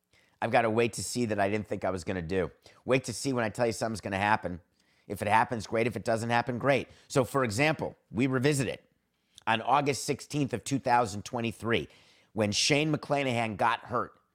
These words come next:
the pitcher for the Rays, I said to you, he was an arbitration-eligible player, I said, "You know what? The Rays are gonna give him a long-term deal. They're gonna give him a multi-year deal, 'cause that's what the Rays do when they have a player lost to injury." Shane McClanahan yesterday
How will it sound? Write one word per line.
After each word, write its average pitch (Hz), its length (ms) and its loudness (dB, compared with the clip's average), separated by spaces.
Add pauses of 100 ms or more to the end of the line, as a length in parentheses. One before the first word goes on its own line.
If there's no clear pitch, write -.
(480)
the 90 40 -6
pitcher 117 400 -6
for 135 140 -6
the 110 100 -4
Rays, 110 480 0 (480)
I 113 160 0
said 117 340 -4
to 110 80 -6
you, 113 220 2
he 90 60 0
was 90 120 -2
an 90 60 -6
arbitration-eligible 107 760 -4
player, 98 360 0 (260)
I 113 120 0
said, 110 200 -6
"You 101 80 -4
know 107 140 0
what? 113 240 2
The 85 80 -10
Rays 95 240 -2
are 87 40 -6
gonna 87 140 -6
give 92 200 -4
him 87 100 -6
a 80 60 -8
long-term 82 500 -6
deal. 71 240 -12 (800)
They're 104 100 -6
gonna 98 180 -4
give 95 200 -4
him 95 100 -4
a 87 40 -4
multi-year 82 500 -4
deal, 69 320 -10 (200)
'cause 85 140 -12
that's 85 260 -4
what 85 120 -12
the 85 80 -10
Rays 82 240 -6
do 104 160 -4
when 82 160 -4
they 78 100 -4
have 78 160 -6
a 71 40 -16
player 80 260 -8
lost 78 300 -8
to 87 60 -12
injury." 76 320 -10 (600)
Shane 123 260 0
McClanahan 110 580 -2
yesterday 92 600 0